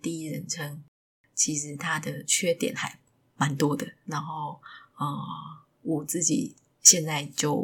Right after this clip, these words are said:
不太会去写一个第一人称视角的东西。那，对，我不是说第一人称不好哦，我，我，我就是，我要先强调，只是说就是在用的时候，我觉得它是一个需要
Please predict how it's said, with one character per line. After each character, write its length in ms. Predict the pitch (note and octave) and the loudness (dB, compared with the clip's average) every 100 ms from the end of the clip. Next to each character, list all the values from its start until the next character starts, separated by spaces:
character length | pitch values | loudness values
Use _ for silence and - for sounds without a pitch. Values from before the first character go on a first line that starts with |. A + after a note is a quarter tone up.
| - | 0
不 120 | D#3 | 2
太 240 | D#3 D3+ D3 | 2 0 -2
会 120 | D#3+ | -6
去 140 | - | -4
写 300 | D#3 - - | -2 0 0
一 180 | - - | -2 -4
个 140 | - | -6
第 240 | - D#3+ D#3 | 0 4 4
一 60 | |
人 140 | D3+ F#3 | 0 0
称 300 | - D3 D3 | 0 0 0
视 220 | - C#3+ | 2 4
角 180 | - - | 2 0
的 120 | - - | -4 -2
东 220 | C3 - | 0 6
西。 320 | - - - _ _ _ _ _ _ _ _ _ _ _ | 6 4 -2 _ _ _ _ _ _ _ _ _ _ _
那， 200 | F#3+ D#3+ - _ _ _ | -6 -6 -8 _ _ _
对， 240 | E3 D#3 C#3 | -8 -6 -4
我 260 | D3+ D3+ | -4 -4
不 140 | D#3 E3+ | -4 -4
是 180 | F#3 | -2
说 380 | F#3 - E3 D#3+ | 0 0 0 -2
第 180 | D#3 E3 | -4 -4
一 40 | |
人 160 | D#3 C#3+ | -2 -2
称 160 | C#3+ C#3+ | 0 0
不 100 | D3 | -2
好 240 | D3+ - | -2 -2
哦， 240 | D#3 E3 - | -4 -8 -6
我， 220 | D#3+ - - | -6 -4 -4
我， 200 | D3+ E3 - - | 0 0 -2 0
我 220 | E3 D#3 | 0 0
就 200 | D#3 E3 | -2 -2
是， 440 | E3+ F3 E3+ D#3+ C#3 | -2 -4 -6 -6 -4
我 100 | D3+ | -4
要 40 | |
先 200 | D#3+ D3+ | -2 -2
强 220 | - D3+ | -2 -2
调， 240 | C#3+ D3 - - - - - - - - - | -2 -4 -6 -12 -12 -12 -14 -14 -16 -18 -12
只 120 | - F#3 | -8 -4
是 120 | A3 | -4
说 380 | - A3+ A3+ - - - - | 0 0 -2 -8 -18 -20 -4
就 140 | - | -2
是 80 | A3+ | 0
在 180 | A3+ A3+ | 0 4
用 280 | C4 B3 F3+ | 6 6 6
的 140 | D#3 D3 | 0 0
时 260 | - D3+ | 0 -2
候， 320 | D3 D#3 C#3+ - | -2 -2 -2 -4
我 100 | D3 | -6
觉 140 | - - | -8 -10
得 440 | - - - - - | -10 -10 -10 -14 -8
它 180 | - D3+ | -6 -2
是 160 | - | -2
一 100 | D3+ | -2
个 180 | D#3 D3 | -4 -2
需 140 | - D3+ | 0 0
要 360 | D3+ D3+ F3 | -2 -4 -10